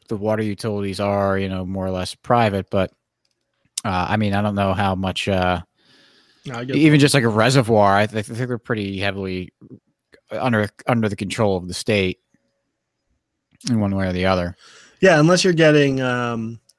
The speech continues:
Speaker 2: I guess, water delivered to your house from, like, whatever, Deer Park or, you know, those five-gallon jugs. I, as, as far as I know, they're private.
Speaker 1: Right.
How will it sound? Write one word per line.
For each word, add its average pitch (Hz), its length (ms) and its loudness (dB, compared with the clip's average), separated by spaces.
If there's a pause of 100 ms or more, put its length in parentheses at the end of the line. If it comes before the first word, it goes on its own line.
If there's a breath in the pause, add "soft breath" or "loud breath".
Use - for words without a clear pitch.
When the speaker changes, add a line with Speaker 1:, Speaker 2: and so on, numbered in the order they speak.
(120)
Speaker 2:
I 151 100 -4
guess, 135 200 -4
water 135 240 -2
delivered 123 400 -6
to - 80 -10
your 120 100 -6
house 120 260 -6
from, 120 160 -10
like, 107 120 -10 (240)
whatever, 117 320 -12
Deer 117 240 -10
Park 110 400 -10
or, 101 260 -16 (760)
you 113 100 -14
know, 101 160 -16 (1000)
those 123 140 -6
five-gallon 113 520 -6
jugs. 110 280 -8
I, 120 200 -6
as, 131 240 -6
as 123 160 -6
far 151 160 4
as 117 100 0
I 113 40 -6
know, 123 220 0
they're 110 300 -6 (280)
private. 107 440 -10 (2500)
Speaker 1:
Right. 104 220 0